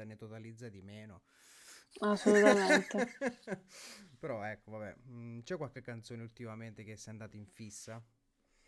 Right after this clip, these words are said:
Speaker 2: Oh, tu, tu, tu, tu. Eh, a parte Notti che di-, non è adesso perché voglio fare la, la, la
Speaker 1: <laughs>
Speaker 2: tipa che sponsorizza i propri artisti,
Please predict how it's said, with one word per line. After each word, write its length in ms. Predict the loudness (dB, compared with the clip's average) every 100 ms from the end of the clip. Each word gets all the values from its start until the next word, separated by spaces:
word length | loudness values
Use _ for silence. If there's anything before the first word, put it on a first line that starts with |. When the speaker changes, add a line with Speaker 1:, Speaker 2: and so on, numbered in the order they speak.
| -20 -20 -20 _ _ _ _ _ _ -20 -16 -14 -14 -18 -20 -20 -20 -20 -20 -20 4 8
Speaker 2:
Oh, 880 | 10 10 10 10 10 10 10 8 8
tu, 80 | 6
tu, 80 | 6 6
tu, 80 | 6
tu. 320 | 8 8 8 8
Eh, 220 | 8 8
a 120 | 6 2
parte 360 | -2 0 0
Notti 340 | 0 0 -2 -2
che 140 | -2
di-, 100 | -2
non 180 | -2 0
è 80 | 0
adesso 280 | 0 -2 -4
perché 260 | -4 -4
voglio 320 | -2 0 0
fare 260 | -2 -6 -4
la, 520 | -4 -6 -6 -6 -6 -6
la, 140 | -8
la 300 | -8 -10 -10
Speaker 1:
<laughs> 40 | -12
Speaker 2:
tipa 300 | -10 -6 -6
che 420 | -4 -6 -6 -12
sponsorizza 880 | -12 -6 -6 -6 -6 -6 -8 -6 -4
i 100 | -2
propri 260 | -4 -4 -6
artisti, 560 | -6 -8 -8 -8 -18